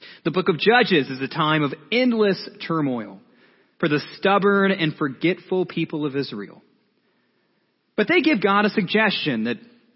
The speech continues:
might help. They need a king. And First Samuel seven verse one tells us that King David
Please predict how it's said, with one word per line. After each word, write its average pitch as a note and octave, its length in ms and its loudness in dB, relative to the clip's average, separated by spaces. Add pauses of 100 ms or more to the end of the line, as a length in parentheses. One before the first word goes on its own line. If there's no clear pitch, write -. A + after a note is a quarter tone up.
might G#2+ 240 -4
help. E3+ 300 0 (1400)
They C#4 180 2
need B2+ 380 0
a F3+ 80 -6
king. - 540 -8 (1900)
And D3+ 100 -4
First C#4 300 0
Samuel G#3 340 2 (140)
seven D3+ 340 2
verse C3+ 260 -2
one D#3 340 0
tells G3 360 -2
us D3+ 220 -2
that D3 100 0 (500)
King B3+ 280 2
David F3 400 2